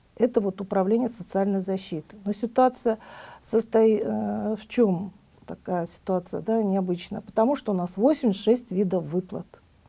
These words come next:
Каждая выплата, она относится к той или иной категории, да, имеет право. А категорий тоже у нас их несколько. То есть это настолько индивидуально.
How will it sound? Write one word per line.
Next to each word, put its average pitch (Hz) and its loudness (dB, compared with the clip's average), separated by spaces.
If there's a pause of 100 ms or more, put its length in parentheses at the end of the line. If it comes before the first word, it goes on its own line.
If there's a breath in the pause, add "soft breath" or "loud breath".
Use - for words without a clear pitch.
(720 loud breath)
Каждая 233 6
выплата, 208 0
она 226 0 (580)
относится 196 -2 (160)
к - -20
той 254 8
или 196 4
иной 196 2
категории, 202 4
да, 226 0
имеет 180 -2
право. 170 0 (440)
А 180 -6
категорий 220 2
тоже 254 4
у - 4
нас 196 0
их - -4
несколько. 208 0
То - -4
есть 202 -2
это 220 -2
настолько 233 4
индивидуально. 202 4